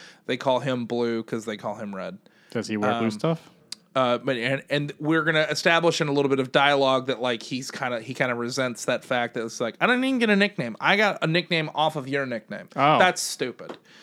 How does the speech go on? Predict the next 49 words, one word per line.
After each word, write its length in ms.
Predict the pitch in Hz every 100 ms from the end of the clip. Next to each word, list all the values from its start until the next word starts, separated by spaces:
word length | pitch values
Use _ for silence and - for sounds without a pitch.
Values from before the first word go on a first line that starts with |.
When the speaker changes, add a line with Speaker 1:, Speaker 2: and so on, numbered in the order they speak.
| - - _
Speaker 1:
Like, 160 | 143 139
I 100 | 175
don't 120 | 196
like 200 | 185 170
being, 220 | 160 151
I 140 | 120 160
don't 120 | 165
like 180 | 160 156
being, 280 | 139 120 - _ -
I 100 | -
don't 80 | 269
wanna 180 | 226 147
be 80 | 131 -
Blue. 240 | 143 202
That's 220 | 214 -
dumb." 380 | - 139 165 107
Speaker 2:
That 120 | 143
is 140 | 165 220
dumb. 280 | 113 98 87 -
Yeah. 380 | 170 135 135 135
Speaker 1:
Um, 160 | 135 - -
and 400 | 135 135 131 131
we 140 | 139 139
see 300 | - 156 151
a 80 | 139
lot, 400 | 135 143 165 -
there's 320 | 160 170 175
not, 160 | 175 -
it's 120 | 147
not 200 | 180 196
just 200 | 220 202
two 220 | - 196
children. 480 | 175 - 170 135 120
There's 240 | 123 135 131
a 60 |
lot 240 | 131 139 175
of 80 |
children 380 | - 160 156 143
that 120 | 131
are 80 | 117
coming 400 | - 135 131 131
to, 480 | - 131 113 110 107 - - - _ _
um, 480 | 123 117 113 107 107 - - _ _ -
uh, 260 | 120 110 104 - _ _ _ _ _
it's 200 | 139 -
their 140 | 135 127
first 440 | - 143 139 -
Pokemon 520 | - 139 127 110 92
day. 260 | 78 55